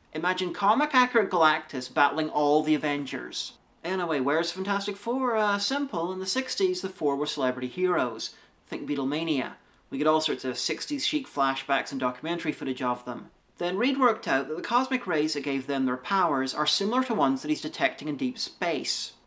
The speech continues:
That the source of the other rays moved at the time of the accident and has been approaching Earth ever since. And that wherever it goes, planets and suns vanish. Now, I'm not saying Galactus gave them their powers, I'm just saying it's similar enough to have caught his or the Surfer's attention.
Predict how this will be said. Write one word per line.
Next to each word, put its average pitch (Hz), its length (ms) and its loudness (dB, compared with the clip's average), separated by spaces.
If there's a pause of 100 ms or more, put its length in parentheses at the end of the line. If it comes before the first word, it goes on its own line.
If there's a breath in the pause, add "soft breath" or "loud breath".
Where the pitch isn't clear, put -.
(160)
That 185 140 -6
the 196 80 -2
source 302 360 2
of 294 120 0
the 233 60 4
other 190 140 4
rays 135 380 0
moved 160 320 0
at 180 80 -4
the 170 60 -8
time 135 240 -2
of 123 80 -4
the 127 120 0
accident 139 520 -2
and 131 80 -6
has 127 80 -10
been 147 100 -2
approaching 180 460 -4
Earth 135 180 -2
ever 120 160 -6
since. - 640 -6 (220)
And 160 120 -4
that 180 120 2
wherever 247 260 6
it 180 160 4
goes, 147 380 4
planets 147 480 0
and 151 100 -6
suns 120 380 -4
vanish. 131 640 0 (340)
Now, 190 160 2
I'm 196 80 4
not 240 240 6
saying 220 180 2
Galactus 175 480 2
gave 143 220 2
them 160 120 -4
their 156 100 0
powers, 160 440 0
I'm 147 80 -4
just 156 160 0
saying 151 140 -2
it's 131 100 -2
similar 165 380 2
enough 127 240 2
to - 80 -4
have 131 140 -6
caught 131 220 -2
his 143 200 -2
or 139 60 0
the 135 100 -4
Surfer's 127 360 -6
attention. 143 600 -6